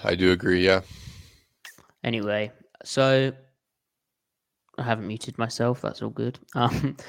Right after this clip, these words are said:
Speaker 2: so I guess just to put a bow on things, the, it's important to have perspective with the whole team because they went nine and eight. A lot of people said they wouldn't.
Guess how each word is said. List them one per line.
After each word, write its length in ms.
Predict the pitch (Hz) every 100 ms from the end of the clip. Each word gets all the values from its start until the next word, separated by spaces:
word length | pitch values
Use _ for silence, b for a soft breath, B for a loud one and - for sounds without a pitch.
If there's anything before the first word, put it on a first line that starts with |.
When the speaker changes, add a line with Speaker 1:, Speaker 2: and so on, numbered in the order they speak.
| B -
Speaker 2:
so 600 | - 143 135 127 131 131 _ _ _ _ _ _ _ _ _ -
I 60 | 139
guess 300 | 165 160 -
just 260 | 160 147 -
to 80 | 127
put 160 | 139
a 80 | 127
bow 340 | 120 135 135
on 180 | 123 113
things, 580 | 107 113 110 110 113 - - - _ _ _ _ _ _ _ -
the, 680 | 127 123 123 123 120 120 127 _ _ _ _ _ _ _ -
it's 140 | 135
important 320 | 131 147 135
to 60 | 135
have 200 | 127 -
perspective 600 | - - 143 - 139 117
with 120 | 113
the 100 | 123
whole 260 | 131 131 120
team 400 | - 117 113 110
because 520 | - 113 101 - - B B B B B
they 100 | 120
went 200 | 135 156
nine 220 | 127 120
and 100 | 110
eight. 280 | 113 113 -
A 40 |
lot 140 | 117 113
of 100 | -
people 260 | 127 127
said 240 | 123 127 127
they 80 | 113
wouldn't. 460 | 113 113 110 -